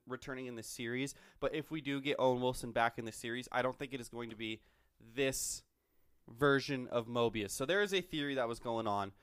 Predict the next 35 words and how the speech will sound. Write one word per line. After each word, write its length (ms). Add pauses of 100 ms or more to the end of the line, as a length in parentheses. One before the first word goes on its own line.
(240)
uh, 140
before 320
this 160
episode, 460 (320)
is 160
that 180
Mobius 760 (320)
was 400
kinda 240
getting 280
his 180
memory 340
wiped, 480
and 140
Mobius 400
himself 600 (340)
was 120
kinda 240
living 300
in 80
a 60
time 360
loop, 200
so 180
that 280
the 60
Mobius, 520
Mobius 460
agent 440 (800)
was, 280
because 340
he 160
was, 300
you 120
know, 240